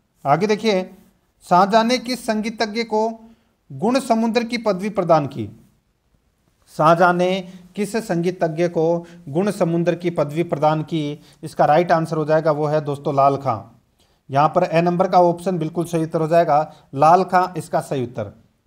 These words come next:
आगे देखिए, सैंतालीस नंबर का प्रश्न है,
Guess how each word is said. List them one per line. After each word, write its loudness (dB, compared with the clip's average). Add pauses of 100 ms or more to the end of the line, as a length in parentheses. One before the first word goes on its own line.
(480)
आगे 0
देखिए, -2
सैंतालीस -2
नंबर -4
का -2
प्रश्न -6
है, -6